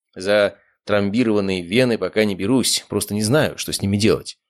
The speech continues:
Заеду-ка я, пожалуй, после работы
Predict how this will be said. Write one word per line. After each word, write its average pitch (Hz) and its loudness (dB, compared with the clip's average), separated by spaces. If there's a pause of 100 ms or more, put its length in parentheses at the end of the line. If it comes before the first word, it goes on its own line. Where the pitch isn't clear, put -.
(320)
Заеду-ка 156 0
я, 131 2
пожалуй, 131 0
после 117 -4
работы 95 0